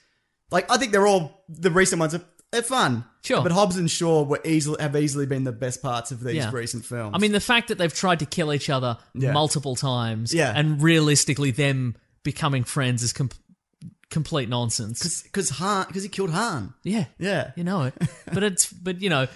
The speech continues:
Speaker 2: bearing in mind
Speaker 1: By
Speaker 2: we're
Speaker 1: the
Speaker 2: just
Speaker 1: way,
Speaker 2: gonna
Speaker 1: it's Statham and The Rock, just for people who don't know who we're
Speaker 2: Yes.
Speaker 1: talking about. We should just call them that. <laughs>
Speaker 2: Yeah, totally.
Speaker 1: Yeah, yeah. But go on, sorry.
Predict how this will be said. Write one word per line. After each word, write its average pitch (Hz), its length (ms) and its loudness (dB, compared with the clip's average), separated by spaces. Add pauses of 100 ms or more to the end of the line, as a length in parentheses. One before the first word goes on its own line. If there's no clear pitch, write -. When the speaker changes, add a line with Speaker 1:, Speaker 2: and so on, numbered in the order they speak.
(120)
Speaker 2:
bearing 226 280 6
in 190 80 2
mind 180 180 8
Speaker 1:
By 202 60 10
Speaker 2:
we're 214 40 12
Speaker 1:
the 233 60 8
Speaker 2:
just 214 60 10
Speaker 1:
way, 175 60 10
Speaker 2:
gonna 147 80 4
Speaker 1:
it's 139 120 4
Statham 185 400 4
and 151 80 2
The 135 80 0
Rock, 120 300 -4
just 139 140 -4
for 139 60 -2
people 123 300 -2
who 120 80 -4
don't 120 220 -4
know 117 120 -2
who 127 120 -2
we're 120 120 -4
Speaker 2:
Yes. 107 100 -2
Speaker 1:
talking 127 280 -4
about. 131 240 -4
We 165 80 2
should 214 140 -4
just 160 140 -4
call 151 160 0
them 120 160 -8
that. 110 360 -8
<laughs> - 60 -8
Speaker 2:
Yeah, 151 200 6
totally. 113 420 0
Speaker 1:
Yeah, 135 160 -2
yeah. 113 220 -4 (140)
But 143 100 -8
go 147 120 2
on, 127 80 -4
sorry. 143 260 -6